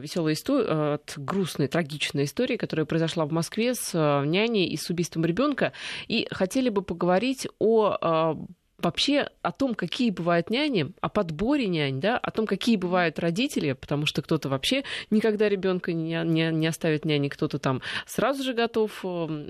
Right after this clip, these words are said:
няню вызывать. Так вот, как это правильно делать, когда это правильно делать, да, и, э, м,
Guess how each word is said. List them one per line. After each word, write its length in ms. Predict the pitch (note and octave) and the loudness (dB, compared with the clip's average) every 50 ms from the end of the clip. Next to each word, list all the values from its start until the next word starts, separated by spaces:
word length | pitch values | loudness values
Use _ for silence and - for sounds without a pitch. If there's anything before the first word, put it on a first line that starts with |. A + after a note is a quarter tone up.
| F2+ F2 - | -10 -2 0
няню 340 | D#3+ F3+ F#3 F#3 F3 E3 | 2 4 4 4 4 2
вызывать. 440 | D#3 D#3 D#3+ D#3 D#3+ D3+ D3 C3+ - - - - - - - - - - | 2 2 0 2 2 2 2 0 -2 -6 -10 -8 -6 -6 -6 -6 -4 -4
Так 120 | G#3+ - | -2 2
вот, 200 | B3+ C4 A3+ - - - | 2 2 2 0 -4 -2
как 180 | - C#4 C#4+ D#4 | -2 0 0 0
это 140 | C#4 B3+ | -2 0
правильно 400 | G#3 - A3+ G#3+ G3 F#3+ F#3 F#3 | 0 2 2 2 2 0 -2 -2
делать, 360 | F3 F3+ A#3+ C4+ A#3+ E3 - - | -2 -2 -2 -2 -2 -2 -4 -2
когда 340 | - A3 G3 G3 F#3 B3+ | -2 0 2 2 2 4
это 200 | C#4+ C#4+ C#4 - F#3+ | 4 4 2 0 -2
правильно 440 | - F3+ F3 E3 D#3 D3 C#3+ D3 D3 | 0 0 2 2 2 2 0 0 0
делать, 340 | C#3 D3+ D3 C#3 C3 B2+ C3 | 0 0 0 0 0 0 0
да, 200 | E3+ G3 A#3 C4 | 0 2 2 2
и, 420 | A#3+ - - - G#3+ A#3 A3+ A3+ G#3+ | 0 0 0 0 0 2 2 4 2
э, 100 | G3 - | 2 2
м, 880 | - F3 E3+ E3 D#3+ D#3 D3 C#3+ C#3+ C#3+ D3+ D3+ C#3+ A#2 F2 D#2+ - | 0 0 0 0 0 -2 -4 -6 -4 0 0 0 2 0 -2 -4 -6